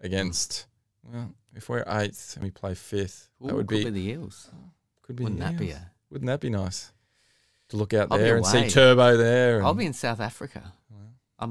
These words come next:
Speaker 2: probably be in Mozambique.
Speaker 1: You'll be as far away
Speaker 2: I
Speaker 1: as you
Speaker 2: mean,
Speaker 1: possibly can.
Speaker 2: <laughs> hey.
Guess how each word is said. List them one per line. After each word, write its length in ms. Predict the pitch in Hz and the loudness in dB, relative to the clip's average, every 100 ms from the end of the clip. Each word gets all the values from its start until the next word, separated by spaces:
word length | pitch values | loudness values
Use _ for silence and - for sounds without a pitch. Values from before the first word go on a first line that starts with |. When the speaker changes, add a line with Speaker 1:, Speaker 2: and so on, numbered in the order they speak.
| 113 | -10
Speaker 2:
probably 300 | - 160 180 | -8 -6 -4
be 240 | 107 90 | -4 -6
in 140 | 87 82 _ _ _ _ _ _ _ _ _ | -8 -10 _ _ _ _ _ _ _ _ _
Mozambique. 580 | - - 71 78 87 - _ _ _ _ _ _ _ | -18 -16 -18 -20 -20 -20 _ _ _ _ _ _ _
Speaker 1:
You'll 100 | 101 | -12
be 80 | 107 | -10
as 120 | 98 | -8
far 280 | - 107 107 | -2 0 2
away 260 | 101 98 95 | 2 0 0
Speaker 2:
I 40 | |
Speaker 1:
as 80 | 139 | 2
you 60 | 107 | 6
Speaker 2:
mean, 80 | 190 | 6
Speaker 1:
possibly 440 | 117 - 143 117 | 6 -2 -8 -10
can. 240 | - 123 113 | -4 -4 -2
Speaker 2:
<laughs> 20 | |
hey. 160 | 135 | -2